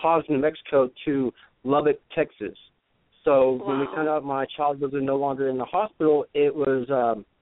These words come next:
Speaker 1: it was, uh, it was, it was frightening.
Speaker 2: Wow. Um, so how old is he now?
Speaker 1: Um, Davian is now fourteen years old.
Speaker 2: Fourteen years old. Now, what do you wish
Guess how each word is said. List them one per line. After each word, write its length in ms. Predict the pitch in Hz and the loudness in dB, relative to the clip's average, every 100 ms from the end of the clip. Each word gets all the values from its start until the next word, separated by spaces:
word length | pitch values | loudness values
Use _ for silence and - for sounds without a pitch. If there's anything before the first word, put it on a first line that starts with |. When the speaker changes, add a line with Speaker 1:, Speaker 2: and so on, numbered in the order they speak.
| _ | _
Speaker 1:
it 80 | 170 | 2
was, 200 | 185 185 | 4 4
uh, 220 | 185 165 - | 2 2 0
it 80 | 160 | -2
was, 160 | 165 160 _ _ _ 156 | -2 -2 _ _ _ -4
it 40 | |
was 80 | 151 | -2
frightening. 380 | 165 165 107 - - _ _ _ _ _ _ _ _ _ _ - | -2 -4 -6 -16 -20 _ _ _ _ _ _ _ _ _ _ -8
Speaker 2:
Wow. 480 | 180 165 - - - _ _ _ _ - - _ - | -8 -8 -10 -14 -20 _ _ _ _ -20 -20 _ -6
Um, 340 | 220 208 208 208 - | -2 -2 -2 -6 -4
so 100 | 294 | 0
how 240 | 269 302 311 | 2 4 2
old 120 | 294 | 2
is 140 | 269 202 | -4 -4
he 120 | 226 | -4
now? 380 | 202 175 - 202 _ _ _ _ _ _ _ _ _ _ _ _ _ - | -4 -4 -8 -14 _ _ _ _ _ _ _ _ _ _ _ _ _ -4
Speaker 1:
Um, 560 | 143 147 139 139 131 - | 0 2 2 2 0 2
Davian 400 | 127 139 165 175 | 2 2 2 4
is 180 | 151 131 | 2 0
now 240 | 139 127 - | -2 -2 -2
fourteen 440 | 139 135 139 135 | -2 -2 -4 -2
years 180 | 131 123 | 0 0
old. 200 | 110 92 - _ _ _ _ _ _ _ - | 0 -2 -8 _ _ _ _ _ _ _ -18
Speaker 2:
Fourteen 480 | 190 190 - 196 180 | -12 -12 -12 -18 -16
years 160 | 175 - | -16 -12
old. 320 | 170 165 165 - - - - | -12 -12 -16 -20 -20 -10 0
Now, 220 | 233 220 | 2 2
what 180 | 269 - | 0 -2
do 80 | 349 | 0
you 220 | 349 302 | 0 0
wish 260 | 247 233 | 2 0